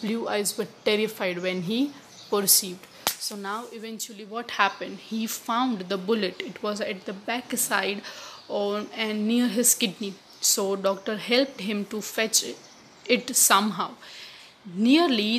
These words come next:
they got also, and he just removed the bullet. At that time duration,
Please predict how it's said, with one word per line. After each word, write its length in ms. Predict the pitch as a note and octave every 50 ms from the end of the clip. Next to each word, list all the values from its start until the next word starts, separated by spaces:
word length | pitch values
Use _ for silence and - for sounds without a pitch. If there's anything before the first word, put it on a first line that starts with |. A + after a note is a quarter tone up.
| A3 -
they 80 | G#3+ G3+ G3 F#3 G#3
got 260 | G#3 G#3+ A#3 A3 - - - A3+
also, 320 | A3+ A#3 A3+ - - G#3 F#3 F#3+ G3+ - - - - -
and 180 | A#3 A3+ F#3 F3
he 60 | A3+ G#3+ -
just 240 | A#3+ A#3 - - -
removed 360 | A3+ G#3 G#3+ A3 A3 G#3+ F#3 -
the 80 | A3 F#3+ F3 F#3
bullet. 320 | F#3 F#3 F3+ - - - - -
At 100 | F#3+ F#3 F#3
that 180 | G#3 A3 G#3+ - -
time 160 | C#4 C4+ B3
duration, 580 | A3+ A3 G#3 A3 A3+ - - - A#3+ B3+ C#4